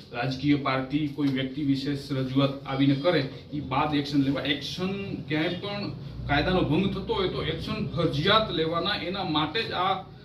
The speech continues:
જેટલા પણ સરકારી વિભાગો છે, જેટલા પણ સરકારી અધિક-, અધિકારીઓની નિમણૂક કરેલ છે, તે છતાં અમે જાણ કરીએ છીએ, તે છતાં પણ કોઈ કાર્યવાહી નથી થતી.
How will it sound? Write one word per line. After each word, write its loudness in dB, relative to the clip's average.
જેટલા -2
પણ -4
સરકારી 0
વિભાગો 2
છે, 2
જેટલા 2
પણ -2
સરકારી -2
અધિક-, -2
અધિકારીઓની -2
નિમણૂક 0
કરેલ -2
છે, -4
તે -2
છતાં 0
અમે -2
જાણ 2
કરીએ -4
છીએ, 2
તે -12
છતાં -2
પણ -2
કોઈ 0
કાર્યવાહી 0
નથી 2
થતી. -2